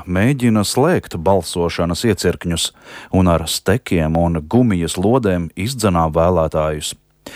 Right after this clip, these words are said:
Cietuši vairāk nekā trīssimt cilvēku. Vairāki ārvalstu vadītāji nosodījuši šo vardarbību.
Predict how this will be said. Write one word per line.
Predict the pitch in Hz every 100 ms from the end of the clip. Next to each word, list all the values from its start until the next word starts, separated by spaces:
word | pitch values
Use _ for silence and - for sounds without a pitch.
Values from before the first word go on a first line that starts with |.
| - -
Cietuši | - 135 131 143 - 127
vairāk | 95 87 90 113 139 127
nekā | 104 95 110 113 -
trīssimt | - 110 98 - - 131 80 -
cilvēku. | - 78 78 76 - - _ _ _ _ -
Vairāki | 87 87 85 92 85 - - -
ārvalstu | 92 101 95 85 82 - 101 90
vadītāji | 104 98 90 92 87 90 80
nosodījuši | 95 147 - 101 90 82 82 - 80
šo | 78 - 80 82
vardarbību. | 78 87 85 80 78 76 80 78 -